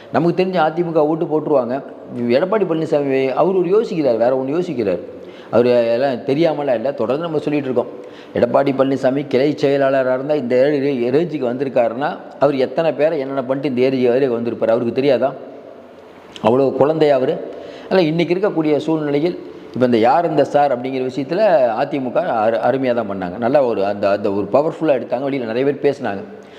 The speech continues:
இப்ப கேட்டுட்டு இருக்காருல்ல, அந்த ஈ சி ஆரில் நடந்த விஷயத்தை பெரிய அளவுக்கு ஆயிட்டு இருக்குது. நமக்கு அதுல ஈ சி ஆரில் இருக்கக்கூடிய நமக்கு என்ன சந்தேகம்னா,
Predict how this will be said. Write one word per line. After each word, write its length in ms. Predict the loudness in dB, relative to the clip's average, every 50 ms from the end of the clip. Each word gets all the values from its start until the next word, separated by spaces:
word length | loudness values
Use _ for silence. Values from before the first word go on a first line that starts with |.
| -20 -8 -4
இப்ப 220 | -4 2 2 2
கேட்டுட்டு 300 | 4 4 2 2 2 0 2
இருக்காருல்ல, 440 | 2 2 2 2 2 0 0 0 -2 -12 -16 -16 -18 -18 -18 -20 -20 -8 -2
அந்த 160 | 0 2 4
ஈ 100 | 4 2
சி 180 | 2 2 2 2
ஆரில் 200 | 2 2 0 -4
நடந்த 300 | -4 -4 -2 -2 -2 -2
விஷயத்தை 460 | -2 -2 -2 0 -2 0 0 0 -2
பெரிய 360 | 0 0 0 2 4 2 2
அளவுக்கு 240 | 2 2 0 0 0
ஆயிட்டு 180 | 0 0 -2 -6
இருக்குது. 180 | -10 -10 -12 -12 -18 -20 -20 -20 -20 -20 -20 -20 -20 -20 -20 -20 -20 -20 -20 -20 -20 -20 -16 -2 0
நமக்கு 240 | 2 4 4 4 4
அதுல 180 | 4 2 2
ஈ 160 | 2 2 2
சி 160 | 4 4 4 4
ஆரில் 160 | 4 4 2
இருக்கக்கூடிய 260 | 0 0 0 -2 -2
நமக்கு 300 | -2 0 -2 -2 -2 -2
என்ன 180 | -2 0 -2 2 2
சந்தேகம்னா, 720 | 2 2 2 0 0 0 0 -2 -2 -4 -4 -4 -4